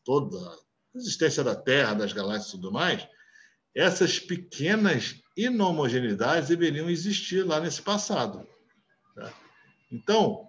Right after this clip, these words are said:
a temperatura deveria ser bastante isotrópica,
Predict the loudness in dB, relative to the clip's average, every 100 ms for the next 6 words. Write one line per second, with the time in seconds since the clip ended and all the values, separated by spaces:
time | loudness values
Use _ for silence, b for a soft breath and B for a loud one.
0 | _ b b -8 -4 0 0 4 4 4
1 | 2 4 8 8 6 2 0 2 2 0
2 | -8 0 2 2 0 0 2 2 2 2
3 | 2 0 -2 0 0 -2 -4 -4